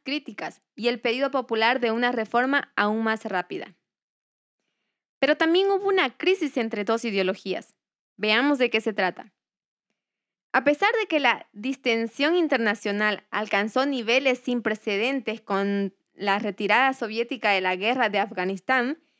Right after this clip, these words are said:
que concluyó en enero, y que los diálogos entre Estados Unidos y la Unión Soviética continuaron con Gorbachov y George Bush,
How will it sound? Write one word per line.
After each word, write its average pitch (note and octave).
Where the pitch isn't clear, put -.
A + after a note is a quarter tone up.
que A#3+
concluyó A#3
en C#4
enero, A#3+
y A3+
que C4
los B3+
diálogos C#4+
entre A3+
Estados A3+
Unidos C#4
y A3+
la G#3
Unión G#3
Soviética A3+
continuaron A#3
con B3+
Gorbachov G#3
y A3
George G#3
Bush, G3+